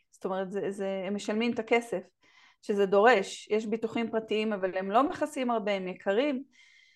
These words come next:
התגובות שאני מקבלת מרוב האנשים זה שהוא שמח לעשות את זה, כי זאת המשפחה שלו, אז איך בכלל הוא יכול לחשוב שלא? <clears throat> אז כן יש מתח, זאת אומרת, לי יש חופש לעומתם שלהם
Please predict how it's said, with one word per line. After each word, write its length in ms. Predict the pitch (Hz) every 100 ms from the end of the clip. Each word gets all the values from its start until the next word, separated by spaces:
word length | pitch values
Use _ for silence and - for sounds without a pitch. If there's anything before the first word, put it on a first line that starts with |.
| _ _ _ _ _ -
התגובות 460 | 226 226 220 277 -
שאני 160 | 339
מקבלת 380 | 285 269 277 320
מרוב 420 | 254 233 220 269 320
האנשים 560 | 320 320 320 339 330
זה 180 | 269 214
שהוא 360 | - 196 196 214
שמח 500 | - 220 247 269 240
לעשות 400 | 220 208 208 202
את 140 | 185
זה, 140 | 180 185 _ _ _
כי 300 | - 208 202 -
זאת 180 | 202 240
המשפחה 400 | 254 - 311 440
שלו, 300 | 440 359 190 - _ _ _ _ _ _ -
אז 180 | 208 - -
איך 140 | -
בכלל 320 | 294 294 247
הוא 100 | 226
יכול 220 | 226 226
לחשוב 300 | 233 - 202
שלא? 280 | - 196 196 196 _ _ _ _ _ _ _ _ _ _ -
<clears throat> 600 | 311 370 302 233 - -
אז 160 | 214 -
כן 220 | 370 311
יש 220 | 370 370 269
מתח, 420 | 220 220 196 -
זאת 120 | -
אומרת, 260 | 208 202 247
לי 100 | 254
יש 260 | 269 262
חופש 480 | - 269 269 269 -
לעומתם 420 | 220 220 226 254 262
שלהם 480 | 233 208 208 233